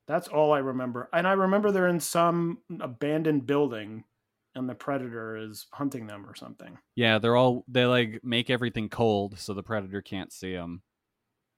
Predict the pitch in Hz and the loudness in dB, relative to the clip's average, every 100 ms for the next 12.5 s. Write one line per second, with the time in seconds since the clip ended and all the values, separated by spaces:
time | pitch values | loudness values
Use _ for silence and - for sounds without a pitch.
0 | _ _ _ _ _ _ _ _ _ - | _ _ _ _ _ _ _ _ _ -16
1 | 127 123 120 113 113 - 120 107 - _ | -14 -12 -14 -14 -18 -16 -14 -14 -18 _
2 | _ _ _ _ - 180 196 196 175 190 | _ _ _ _ -4 -2 2 2 4 2
3 | 208 196 175 160 170 175 - 165 180 156 | 2 2 2 4 2 0 -2 0 2 2
4 | - - 160 175 175 _ _ - 180 190 | -2 -2 0 -2 -6 _ _ -10 -6 2
5 | 127 127 120 117 117 131 127 139 139 - | 6 8 8 4 4 4 4 4 2 2
6 | 127 117 110 110 101 98 104 98 98 92 | 0 2 0 0 -4 -2 -2 -2 -2 -2
7 | 90 87 90 - 90 90 - 90 87 87 | -2 -4 -10 -8 -8 -8 -8 -6 -4 -6
8 | 85 - 95 90 92 90 - 104 - 120 | -10 -12 -8 -6 -4 -6 -4 -4 -2 4
9 | 139 170 165 139 127 - 131 123 117 113 | 4 4 2 4 2 0 0 2 4 2
10 | 104 _ _ _ _ _ _ - 110 117 | -2 _ _ _ _ _ _ -2 2 2
11 | 113 120 117 113 110 110 110 113 110 113 | 0 0 2 2 2 2 0 -2 -4 -6
12 | 123 117 117 120 123 | -4 -2 0 -2 -2